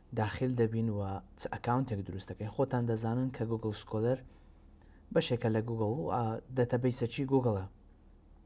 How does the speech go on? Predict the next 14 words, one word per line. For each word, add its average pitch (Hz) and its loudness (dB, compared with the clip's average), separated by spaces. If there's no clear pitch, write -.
من 156 2
پێم 160 6
وایە 104 0
زۆر 147 6
گرنگە 123 4
ئەکاونتی 135 2
Google 113 2
Scholar 110 0
بە 110 -2
ئا، 107 2
ئیمێلی 131 4
شەخسی - -2
خۆت، 117 0
پرسنەل 120 2